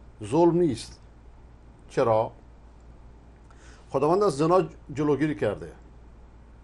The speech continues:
از معصیت جلوگیری کرده، راضی بهش نیست.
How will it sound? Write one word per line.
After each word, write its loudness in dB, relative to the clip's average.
از -6
معصیت 0
جلوگیری -2
کرده، -10
راضی 2
بهش -4
نیست. -10